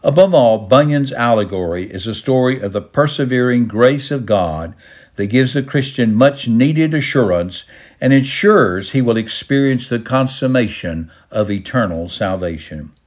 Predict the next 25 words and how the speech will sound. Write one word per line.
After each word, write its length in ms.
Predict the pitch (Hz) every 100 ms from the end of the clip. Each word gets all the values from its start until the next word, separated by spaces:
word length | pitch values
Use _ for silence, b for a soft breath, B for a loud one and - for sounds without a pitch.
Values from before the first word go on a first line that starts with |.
| _ b b b b
Although 460 | 104 127 139 135 135
Satan 460 | - 139 131 131
tempts, 460 | 131 135 131 - - b b b
and 160 | b 131
at 100 | 135
times 440 | 135 151 151 147
Christians 960 | - 165 156 - 151 147 135 - - -
go 360 | 127 135 143 143
astray, 680 | 135 - - 107 82 73 - b b b b
God 420 | - 123 139 131
brings 340 | 104 135 139 117
him 180 | 135 98
back 520 | 87 110 113 110 _ -
into 260 | 104 98 104
the 120 | 101
way. 480 | 82 73 - 78 _ _ _ _ _ -
At 160 | 107
the 220 | 110 113 143
end, 400 | 104 76 76 - _ _ _ _ _
Bunyan 760 | - 85 92 131 139 131 131 -
enters 460 | 120 123 120 117 - -
joyfully 800 | - 117 113 78 - 73 71 76 _ _ _ _ _
into 400 | 90 90 98 92
the 280 | 87 85 - -
eternal 720 | 90 - - 113 76 71 71